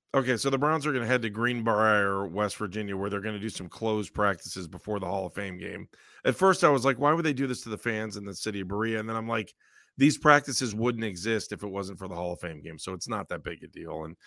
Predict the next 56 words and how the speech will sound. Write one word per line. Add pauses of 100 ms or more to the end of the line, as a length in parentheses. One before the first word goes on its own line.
(180)
by
the
way,
I'm
sure
the
head
coach
has
wanted
this
for
a
long
time, (300)
so
it
gives
him
the
opportunity
to
do
a
little
team
bonding. (320)
And (340)
you
know
what?
After
watching
this
team
for
the
last
couple
of
years, (120)
they
need
some
team
bonding.
So, (360)
Daryl,
uh,
w-,
give
me
your
thoughts
on
that.